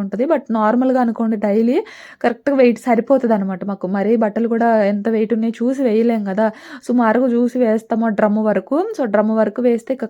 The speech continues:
కరెక్ట్గా సరిపోయే, సరిపోతుంది అనమాట. So అది ఇంకా వాషింగ్ మెషిన్ డీటెయిల్స్ అంటే కాస్ట్ అయితే థర్టీ ఫైవ్ థౌజండ్ ఏమో అయినట్లుందండి, థర్టీయో థర్టీ ఫైవో. ఇంకా వారంటీ కూడా ఎన్ని ఇయర్స్ నాకైతే తెలీదు.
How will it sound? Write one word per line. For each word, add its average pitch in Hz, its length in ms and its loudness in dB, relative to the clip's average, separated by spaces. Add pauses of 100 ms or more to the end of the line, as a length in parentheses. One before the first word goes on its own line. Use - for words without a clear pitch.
కరెక్ట్గా 214 460 -4
సరిపోయే, 208 480 -4 (160)
సరిపోతుంది 214 500 -2
అనమాట. 190 360 -8 (560)
So 269 80 2 (220)
అది 226 240 2
ఇంకా 294 120 -2 (140)
వాషింగ్ 185 340 -4
మెషిన్ 262 300 -4
డీటెయిల్స్ 254 380 0
అంటే 247 140 -2 (120)
కాస్ట్ 240 420 0
అయితే 269 220 0 (220)
థర్టీ 240 260 -4
ఫైవ్ 240 180 -2
థౌజండ్ 220 320 0 (200)
ఏమో 254 200 0
అయినట్లుందండి, 233 800 -2
థర్టీయో 226 360 -4 (100)
థర్టీ 214 280 -6
ఫైవో. 220 280 -2 (440)
ఇంకా 226 220 0
వారంటీ 214 440 2
కూడా 247 200 4
ఎన్ని 214 180 0
ఇయర్స్ 226 180 -6 (120)
నాకైతే 202 320 -4 (120)
తెలీదు. 233 340 0